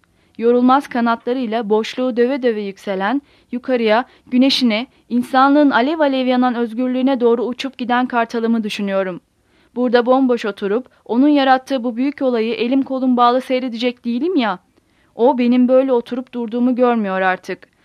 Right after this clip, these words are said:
Ama olsun, böyle bomboş oturmamalıyım. Bütün gençlik yıllarını ona adadı benim Kartal'ım ve canını bu uğurda verdi. Bu onun emeğinin eseridir.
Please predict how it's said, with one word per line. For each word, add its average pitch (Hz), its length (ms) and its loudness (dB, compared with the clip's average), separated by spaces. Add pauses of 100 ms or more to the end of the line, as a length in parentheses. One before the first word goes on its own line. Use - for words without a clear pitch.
(140)
Ama 277 220 4
olsun, 285 400 0 (240)
böyle 262 300 4
bomboş 294 380 2
oturmamalıyım. 196 800 -4 (340)
Bütün 254 220 -6
gençlik 247 500 -4
yıllarını 226 460 -2
ona 233 220 0
adadı 190 340 -4
benim 190 220 -6
Kartal'ım 185 560 -8 (300)
ve 220 80 0
canını 240 400 4
bu 240 160 -2
uğurda 190 320 -2
verdi. 185 400 -2 (260)
Bu 302 120 -2
onun 294 220 4
emeğinin 208 440 -2
eseridir. 185 640 -8